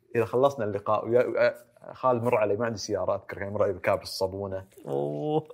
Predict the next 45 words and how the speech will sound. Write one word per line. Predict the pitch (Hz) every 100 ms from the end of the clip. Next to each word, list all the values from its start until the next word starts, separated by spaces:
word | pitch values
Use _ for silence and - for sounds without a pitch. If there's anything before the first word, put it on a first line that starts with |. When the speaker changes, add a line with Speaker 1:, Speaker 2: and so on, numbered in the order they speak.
| -
Speaker 1:
إيه، | 113 113 104
وديني | 98 113 101 123 120 117 127 143
ونقعد | 123 120 107 92 92
ذا. | 117
بعدين | 123 113 110
جينا | 107 139
نرجع | 143 120 120
جبيل، | 104 151 131 -
خط | - 190 -
ساعة | - 139 123
وشوي | - 165 104
الرجعة | 90 107 -
من | 90 90
دمام | 104 127 196 220
لجبيل، | 127 - 76 -
كنا | 85 160
نرجع | -
من | 85
جريدة. | 82 80 - _ _ _ _ -
فكنت | - 127 -
بثر، | 127 - 101
ما | 101 -
أنسى، | 101 - 104
كنت | - -
أقول: | 98 104
"يا | 101 98
الله، | 98 107 - _
هذا | 101 98
الرجل | 98 95 -
سيذهب | - 95 85
إلى، | -
رايح | 92
الجنة | - 95 82 82
إن |
شاء | - -
الله." | - - - _ _ _ -
إني | 113
كنت | 117
أشيش. | 104 95 90 - - - _ _
Speaker 2:
أوكي. | 156 127 - -
Speaker 1:
كنت | -
أقول | 120
له: | 117
"تكفى | 127 -
أبو | 92 101 -